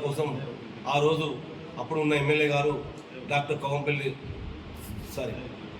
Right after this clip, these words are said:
డాక్టర్ రసమై బాలకృష్ణ గారి ఆధ్వర్యంలో మేము విగ్రహాలు ఏర్పాటు చేసి ఆ రోజు చేస్తూ ఉన్న సమయంలో అప్పుడున్న ఆర్టీసీ ఎండీ సజ్జనార్ గారు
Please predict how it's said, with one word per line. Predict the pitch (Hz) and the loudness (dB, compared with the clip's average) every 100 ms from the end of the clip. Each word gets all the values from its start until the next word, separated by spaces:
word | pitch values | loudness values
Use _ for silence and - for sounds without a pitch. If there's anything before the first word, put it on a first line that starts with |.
| - - - 127 | -10 -10 -2 2
డాక్టర్ | 147 165 143 - - - - - | 4 6 4 2 -8 -10 -12 -8
రసమై | 135 160 170 143 | -2 0 2 4
బాలకృష్ణ | 151 143 147 139 | 4 4 2 2
గారి | 131 | 2
ఆధ్వర్యంలో | 127 151 151 160 165 - - 120 - - | 4 6 4 2 0 -4 -8 -8 -8 2
మేము | 156 165 | 6 6
విగ్రహాలు | 147 160 170 156 | 4 4 6 6
ఏర్పాటు | 151 151 147 | 4 2 0
చేసి | 139 165 151 - - - - - - - 135 | 0 0 -2 -6 -10 -12 -12 -12 -12 -4 4
ఆ | 160 | 6
రోజు | 170 190 | 6 4
చేస్తూ | 170 - 180 | 2 2 2
ఉన్న | 175 170 165 - | 4 2 0 0
సమయంలో | 147 175 165 165 160 123 - - - - - - 139 | 4 6 4 4 4 2 -4 -8 -10 -10 -10 -4 -2
అప్పుడున్న | - 180 170 170 151 - - - - - - - - - 135 | 0 2 4 6 6 4 -4 -12 -14 -14 -10 -10 -10 2 4
ఆర్టీసీ | 156 175 170 160 143 - - 135 | 4 2 0 -2 -2 -8 -6 0
ఎండీ | 160 160 147 156 - | 4 4 4 0 -4
సజ్జనార్ | 143 139 160 156 | 0 4 4 6
గారు | 156 | 4